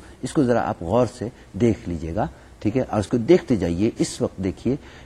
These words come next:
پہلی چیز جو میں نے انیشلائز اس میں کی ہے، وہ اے ایچ رجسٹر میں میں نے ڈالا ہے زیرو ایکس ون تھری۔ یہ ون تھری ہے سروس نمبر انٹ ٹین کی، جو کہ اسٹرنگ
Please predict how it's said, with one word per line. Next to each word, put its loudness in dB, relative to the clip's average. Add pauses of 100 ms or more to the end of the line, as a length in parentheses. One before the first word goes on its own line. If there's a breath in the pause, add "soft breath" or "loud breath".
(200 loud breath)
پہلی 8
چیز 2
جو 6
میں 4
نے 4
انیشلائز 0
اس -10
میں 0
کی 0
ہے، -4 (260 loud breath)
وہ 6 (100)
اے 4
ایچ 2
رجسٹر -2
میں 0
میں -2
نے -4
ڈالا -4
ہے -2
زیرو -2
ایکس -6
ون 0
تھری۔ 2 (520 loud breath)
یہ 2 (120)
ون 4
تھری 2
ہے 2
سروس 2
نمبر 0 (100)
انٹ -2
ٹین -2
کی، 0
جو 2
کہ 2 (400 loud breath)
اسٹرنگ 2